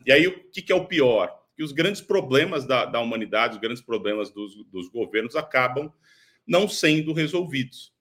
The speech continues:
E aí fala assim, "Ah, mas falta recurso", né? Quando a gente, pequenas agências, ou pequenos, agências públicas, ou pequenos municípios, pequenos órgãos, nações, né? Falta recurso. E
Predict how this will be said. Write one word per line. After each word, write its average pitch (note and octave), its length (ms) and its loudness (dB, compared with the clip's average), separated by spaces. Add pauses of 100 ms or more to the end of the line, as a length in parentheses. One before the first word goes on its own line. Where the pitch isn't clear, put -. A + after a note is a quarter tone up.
(220)
E C3+ 100 4
aí C#3 160 6
fala D3+ 200 2
assim, D3+ 140 -2
"Ah, D#3+ 120 4
mas C#3+ 200 0
falta C#3+ 380 0
recurso", D3 760 -4
né? B2 160 -4
Quando B2 140 -4
a - 40 -2
gente, B2 180 -8 (120)
pequenas C3 440 0
agências, A#2 640 -2
ou G#2+ 80 -6
pequenos, A#2+ 680 -4
agências A2+ 420 -6
públicas, B2+ 480 -8
ou G#2+ 80 -10
pequenos A#2+ 680 -2 (320)
municípios, A#2 600 -6
pequenos G#2 420 -6
órgãos, A2 480 0
nações, A2+ 680 -6
né? A2+ 200 -10 (600)
Falta D#3+ 260 6
recurso. D3+ 720 2
E G#3+ 300 -6